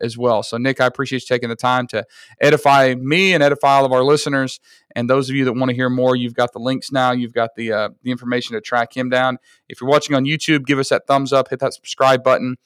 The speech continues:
If you're listening on a podcast, review it for us, because the only way that we can get this podcast shown to more people on your Spotify's, your iTunes, your Google Podcasts, Podbean, is if you leave reviews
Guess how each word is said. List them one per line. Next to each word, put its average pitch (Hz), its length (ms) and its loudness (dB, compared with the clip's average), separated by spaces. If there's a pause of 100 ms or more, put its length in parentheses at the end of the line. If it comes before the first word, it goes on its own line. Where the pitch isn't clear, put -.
(260)
If - 120 -12
you're 139 100 2
listening 143 220 0
on 135 40 2
a 123 60 2
podcast, 175 760 2 (440)
review 147 420 2
it - 60 2
for 110 280 2
us, - 140 -10
because 127 580 -2
the 127 120 -4
only 151 280 -2
way 139 240 2
that 131 140 -4
we 123 160 -10
can 120 520 -10 (360)
get 147 160 -4
this 143 120 -6
podcast 135 540 0
shown 135 340 0
to 131 120 -6
more 123 240 0
people 127 400 -2
on 117 400 0 (300)
your 123 100 -6
Spotify's, 127 640 0
your 120 120 -8
iTunes, 127 600 -2
your 120 80 -12
Google 123 240 -8
Podcasts, 123 640 -2
Podbean, 120 520 -2 (280)
is 123 140 -6
if 127 140 -6
you 131 100 -4
leave 135 220 -2
reviews 123 680 -2